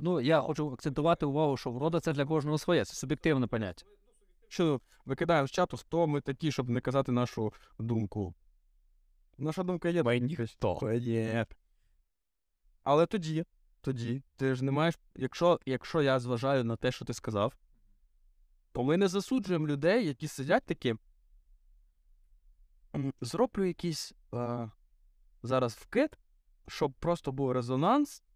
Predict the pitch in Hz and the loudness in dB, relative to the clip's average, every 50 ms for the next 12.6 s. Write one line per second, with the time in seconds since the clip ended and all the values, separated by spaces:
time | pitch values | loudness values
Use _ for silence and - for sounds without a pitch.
0 | _ _ _ _ _ _ - 131 135 208 196 214 190 156 165 170 185 190 190 170 | _ _ _ _ _ _ -4 -2 -2 0 0 0 0 -2 -2 -2 -2 0 0 2
1 | 156 160 170 170 165 151 139 139 139 139 131 127 117 143 139 139 139 139 135 - | 4 4 4 4 2 0 0 0 0 0 0 0 0 0 0 0 0 -2 -2 -2
2 | 123 113 104 - - - - - - - _ _ _ _ _ _ _ _ _ _ | -2 -2 -2 -2 -4 -10 -16 -16 -20 -20 _ _ _ _ _ _ _ _ _ _
3 | _ _ - 143 156 175 180 175 156 143 151 160 170 170 160 - 156 156 147 143 | _ _ -6 -4 -2 2 4 4 4 4 4 2 2 0 0 -2 -2 -2 0 0
4 | 143 139 147 151 151 156 - _ _ _ - 135 135 135 131 131 127 135 139 147 | 0 0 0 -2 -4 -4 -6 _ _ _ -4 -2 0 0 2 0 0 0 -2 -2
5 | 156 - _ _ _ _ _ _ _ _ - - 113 120 120 123 147 151 147 143 | -4 -6 _ _ _ _ _ _ _ _ -8 -4 -2 0 0 0 0 -2 -2 -2
6 | 135 127 117 131 127 127 120 120 117 127 123 135 131 123 135 139 127 - 131 120 | -4 -2 -2 0 2 2 2 2 0 0 0 0 -2 0 -2 -4 -2 -2 0 0
7 | 123 120 120 120 - - 123 - 135 - - 127 131 139 131 127 135 131 143 139 | 0 0 0 -2 -2 -4 -6 -6 -8 -8 -6 -2 0 0 2 2 0 0 -2 -2
8 | - - 151 143 123 120 - 131 135 - _ _ _ _ _ - 151 175 180 202 | -2 0 0 2 2 0 -2 -6 -8 -10 _ _ _ _ _ -2 -2 0 0 0
9 | 202 190 143 - 156 156 165 151 143 135 - - 143 135 - - 165 160 - 143 | -2 -2 0 0 2 4 4 4 4 2 -2 -6 -6 -4 0 0 0 2 2 0
10 | 131 123 107 - - 123 131 - - 143 131 123 120 - - - - _ _ - | -2 -2 -4 -6 -4 -4 -4 -2 0 0 0 0 -2 -4 -10 -16 -20 _ _ -8
11 | 120 113 - 143 143 147 147 151 151 156 143 - 131 127 127 127 - - 131 131 | -6 -2 0 2 2 4 2 2 2 2 0 2 0 0 0 0 0 -2 -2 -2
12 | 127 143 143 - - 139 123 123 120 117 110 | -2 -2 -4 -2 -2 -2 0 2 0 0 -2